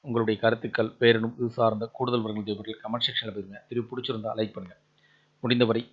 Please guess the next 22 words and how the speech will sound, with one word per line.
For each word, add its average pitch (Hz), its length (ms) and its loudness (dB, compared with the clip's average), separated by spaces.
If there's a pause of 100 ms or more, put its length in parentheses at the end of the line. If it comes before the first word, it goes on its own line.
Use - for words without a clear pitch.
வீடியோ 104 220 -2
உங்களுடைய 110 380 0
நண்பர்கள், 110 360 0 (480)
உறவினர்கள் 113 440 4
அனைவருக்கும் 107 420 -4
ஷேர் 113 180 2
பண்ணுங்க, 110 300 -6
ஃபார்வர்ட் 107 260 0
பண்ணுங்க. 92 180 -16 (260)
மறக்காம 117 440 2
நம்ம 107 140 -4
சேனலை 110 240 -6
சப்ஸ்கிரைப் 117 320 -2
பண்ணுங்க. 104 200 -10 (140)
சப்ஸ்கிரைப் 117 400 -6
பண்ணவங்க 120 380 -2
பக்கத்துல 104 300 -6
இருக்க 98 220 -8
பெல் 117 120 0
பட்டனையும் 113 260 -2
பிரஸ் - 120 -18
பண்ணுங்க. - 140 -20